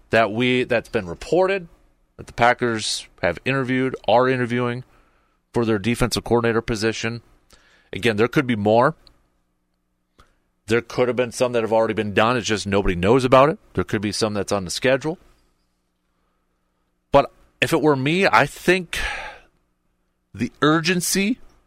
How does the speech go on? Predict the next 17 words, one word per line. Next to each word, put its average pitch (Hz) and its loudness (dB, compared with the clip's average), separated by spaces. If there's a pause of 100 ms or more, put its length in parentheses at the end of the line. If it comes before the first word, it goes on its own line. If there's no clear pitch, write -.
(520)
to 120 2
make 131 4
a 147 2
decision 139 0
or 123 0
to - -4
find 127 0
a 120 -6
defensive 123 -6
coordinator 120 0
is 107 -4
going 165 -4
to - -4
pick - -2
up 123 2
this 101 -6
week. - -10